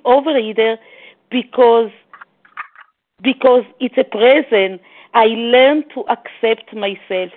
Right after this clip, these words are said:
I learn to accept everybody else. And this is a powerful lesson. Thank you for letting me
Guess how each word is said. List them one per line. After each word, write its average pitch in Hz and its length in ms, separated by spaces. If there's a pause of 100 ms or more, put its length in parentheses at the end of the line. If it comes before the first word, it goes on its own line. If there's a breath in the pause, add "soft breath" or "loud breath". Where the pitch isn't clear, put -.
I 226 100
learn 240 500
to 226 120
accept 214 580 (420)
everybody 208 720
else. 185 240 (400 loud breath)
And 220 300
this 240 220
is 220 160 (120)
a 220 60
powerful 202 600
lesson. 180 540 (460 soft breath)
Thank 240 200
you 269 140
for 277 100
letting 247 380
me 233 140